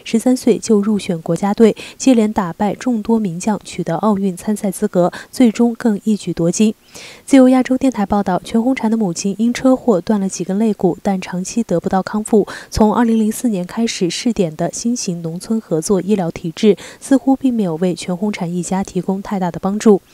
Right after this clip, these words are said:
报道说，新农合的医疗报销限制太多，医疗体系也存在很严重的问题，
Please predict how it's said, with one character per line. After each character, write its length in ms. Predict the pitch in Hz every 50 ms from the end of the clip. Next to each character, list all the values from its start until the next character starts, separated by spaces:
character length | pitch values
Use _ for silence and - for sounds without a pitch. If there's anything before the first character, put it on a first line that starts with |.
| _ _ _ _
报 140 | - 214 214
道 140 | 185 185 180
说， 240 | - - 220 214 - - - - - -
新 240 | - - 285 285
农 140 | 277 226 214
合 220 | 214 - - 180 185
的 140 | 202 196
医 160 | 185 190 214 240
疗 180 | 220 185 175
报 200 | 185 - 214 196
销 160 | - - 220
限 180 | 214 - - 214
制 140 | 202 - 190
太 180 | - 202 180
多， 240 | - - 202 214 - _
医 100 | - 240
疗 160 | 233 220 185 190
体 180 | - - 180
系 220 | 160 - - 196 185
也 100 | 165 160
存 220 | - - 175 170
在 160 | - 202 190
很 240 | 180 - - 170 160
严 140 | 175 156 156
重 160 | - 226 226
的 80 | 196 175
问 160 | 185 180 175
题， 260 | - - 175 180 -